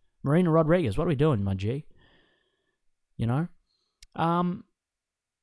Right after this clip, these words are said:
ultimately, decent little fight. Amanda Lemos looked good. Can't wait to see her fight more people in the top five.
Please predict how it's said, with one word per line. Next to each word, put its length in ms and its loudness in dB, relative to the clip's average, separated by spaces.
ultimately, 640 0
decent 300 2
little 160 0
fight. 380 0
Amanda 260 -2
Lemos 360 -2
looked 180 -4
good. 300 4
Can't 180 -8
wait 180 -6
to 60 -12
see 180 -4
her 100 -2
fight 280 -2
more 220 0
people 380 2
in 80 -2
the 60 -4
top 280 -6
five. 640 -8